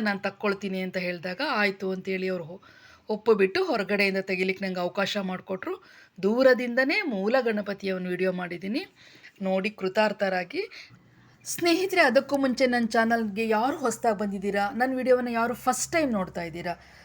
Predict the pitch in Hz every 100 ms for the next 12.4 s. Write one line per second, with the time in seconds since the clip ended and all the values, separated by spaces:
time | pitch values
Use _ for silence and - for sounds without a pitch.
0 | - 185 190 208 247 285 381 302 208 -
1 | 240 226 220 - 220 233 240 381 - -
2 | - - 240 294 302 233 220 214 214 -
3 | 185 196 233 214 220 196 208 196 - 196
4 | 196 185 180 180 208 - - 359 370 -
5 | 320 226 165 165 170 165 160 156 - 262
6 | 415 - - _ _ _ - - _ _
7 | _ _ _ _ - 370 370 285 277 339
8 | 415 403 339 339 285 277 277 262 320 392
9 | 339 320 - 240 214 285 440 - - -
10 | - - - 277 339 320 262 262 254 220
11 | 208 208 311 - - _ 220 240 330 330
12 | 294 233 202